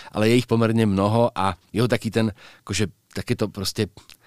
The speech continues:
atrakčné monštrum, ktoré v podstate je natoľko charizmatické, že ho, e, zbavíme tej strašidelnosti a v podstate až mu začíname fandiť.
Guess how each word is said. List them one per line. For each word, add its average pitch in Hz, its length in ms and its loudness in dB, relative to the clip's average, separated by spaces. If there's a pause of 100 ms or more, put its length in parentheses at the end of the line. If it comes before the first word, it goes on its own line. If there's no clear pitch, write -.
(340)
atrakčné 131 580 0
monštrum, 117 600 2
ktoré 120 460 0
v - 100 -12
podstate 120 480 0 (480)
je 104 400 2
natoľko 110 360 0
charizmatické, 113 800 -2
že 107 220 0
ho, 110 300 2
e, - 0 - (1120)
zbavíme 120 400 0
tej 113 160 0
strašidelnosti 120 1080 -2 (380)
a - 100 -8
v 101 60 -10
podstate 127 320 -2
až 110 180 -4
mu 110 80 -6
začíname 104 360 -4
fandiť. 85 520 -8